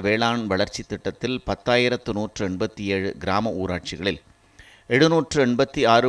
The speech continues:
புள்ளி எட்டு ஆறு கோடியில் நாற்பத்தி ஏழாயிரத்து இருநூற்று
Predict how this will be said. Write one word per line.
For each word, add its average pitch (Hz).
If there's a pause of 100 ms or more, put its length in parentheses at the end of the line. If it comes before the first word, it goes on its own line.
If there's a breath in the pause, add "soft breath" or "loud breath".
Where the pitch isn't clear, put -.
புள்ளி 120 (140)
எட்டு 131 (120)
ஆறு 101 (100)
கோடியில் 92 (480 soft breath)
நாற்பத்தி 131 (120)
ஏழாயிரத்து 120 (140)
இருநூற்று 117